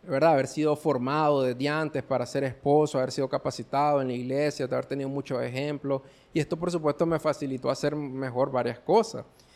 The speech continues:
Mis padres no tuvieron mucho ese privilegio, pero cuando mis padres me vieron desviarme, clamaron por mí, y heme aquí.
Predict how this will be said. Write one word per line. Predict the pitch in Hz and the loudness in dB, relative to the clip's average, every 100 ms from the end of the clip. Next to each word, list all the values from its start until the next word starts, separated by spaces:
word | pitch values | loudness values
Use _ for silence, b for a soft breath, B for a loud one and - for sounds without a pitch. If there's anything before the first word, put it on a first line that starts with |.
| b | b
Mis | - | -8
padres | - 120 127 151 | 0 2 4 2
no | 160 | 0
tuvieron | 160 165 160 143 | 2 4 4 2
mucho | 160 156 160 143 | 0 4 4 4
ese | 135 151 | 4 -2
privilegio, | 156 139 135 202 180 127 113 - _ b b b b b | 0 0 4 2 2 -4 -6 -12 _ b b b b b
pero | 165 165 170 175 | 4 6 6 2
cuando | 175 139 131 | 2 0 0
mis | 127 | -2
padres | 123 123 151 | 2 2 2
me | 165 | -2
vieron | 175 175 139 123 120 117 | 2 4 4 0 -6 -4
desviarme, | 123 117 120 123 165 180 208 - _ _ _ _ _ _ _ | -4 -2 0 2 2 -2 -6 -12 _ _ _ _ _ _ _
clamaron | 156 131 123 131 156 127 | -2 -2 0 0 0 -2
por | 123 | -4
mí, | 120 202 - _ _ _ _ _ _ _ _ _ _ _ _ _ | -2 -6 -8 _ _ _ _ _ _ _ _ _ _ _ _ _
y | 131 135 | -2 0
heme | 131 123 | 0 -2
aquí. | 113 - 190 | -6 -6 -10